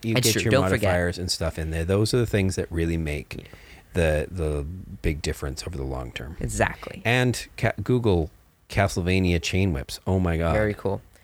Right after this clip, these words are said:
Speaker 2: Last thing though, not a bad skill monkey. If there's anything about being a rogue, is that you do get good skills, especially with the way I've laid out, you know, twelve across most of my, uh, mental stats as well as my, you know,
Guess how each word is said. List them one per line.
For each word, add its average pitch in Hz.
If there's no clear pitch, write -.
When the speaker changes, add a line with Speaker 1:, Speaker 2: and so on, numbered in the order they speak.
Speaker 2:
Last 165
thing 117
though, 98
not 160
a 214
bad 160
skill 156
monkey. 107
If 98
there's 120
anything 160
about 147
being 120
a 117
rogue, 104
is 104
that 98
you 104
do 139
get 113
good 98
skills, 98
especially -
with 113
the -
way 98
I've 95
laid 107
out, 95
you 107
know, 92
twelve 107
across -
most 101
of 98
my, 95
uh, 101
mental 104
stats -
as -
well 98
as 98
my, 95
you -
know, 95